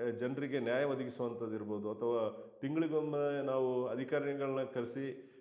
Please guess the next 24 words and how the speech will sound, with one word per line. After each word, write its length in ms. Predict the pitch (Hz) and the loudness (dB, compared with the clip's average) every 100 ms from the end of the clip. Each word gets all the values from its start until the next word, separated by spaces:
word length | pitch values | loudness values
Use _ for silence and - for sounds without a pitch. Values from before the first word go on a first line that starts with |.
| - - | -10 0
ಆ, 420 | 117 117 113 113 | 4 6 4 2
ತ-, 400 | - 104 110 113 | -2 -4 -2 0
ನಾವು, 300 | 120 123 120 | 0 -2 -4
ಆ, 560 | - - - 95 107 120 | -12 -10 -6 -4 -4 -2
ಪಂಚಾಯತ್ 340 | 135 175 190 | 2 2 6
ವ್ಯಾಪ್ತಿಯಲ್ಲೇ 800 | 175 151 160 147 117 98 - - 123 | 4 4 2 2 4 0 -4 -8 -6
ಒಂದು 160 | 131 | -2
ವಿಶಿಷ್ಟವಾದಂಥ 800 | 131 123 165 151 151 147 143 139 | -2 -2 -2 0 2 4 2 0
ಕೆ 220 | 143 135 | 0 2
ಡಿ 100 | 156 | 2
ಪಿ 160 | 175 165 | 2 2
ಸಭೆಯನ್ನು 400 | 151 143 139 135 | 2 4 2 0
ಸಹ 180 | 143 139 | 0 2
ನಾವು 480 | 135 135 131 113 | 2 4 4 4
ತ್ರೈಮಾಸಿಕ 640 | - 123 143 151 147 143 139 | 2 0 2 0 0 -2 2
ಸಭೆಯನ್ನು 960 | 139 135 123 135 135 139 160 - - - - - | 2 2 0 0 0 2 0 -4 -14 -20 -16 0
ನಾವು 420 | 123 131 131 131 123 123 120 117 113 | 4 6 6 6 4 4 4 2 2
ಮಾಡಿ 560 | 123 143 160 160 - - - - - 120 | 2 2 2 -2 -8 -16 -18 -12 -6 0
ಜನರಿಗೆ 440 | 147 185 208 180 | 2 2 2 4
ಏನು 160 | 175 165 | 4 4
ಉಪಯೋಗ 300 | 165 160 156 | 4 4 4
ಆಗ್ತದೆ 540 | 147 147 135 139 123 | 4 2 2 2 2
ಅನ್ನೋದ್ರ 280 | 139 143 139 | 2 2 2
ಬಗ್ಗೆ, 600 | 135 135 135 - - | 2 2 2 0 -6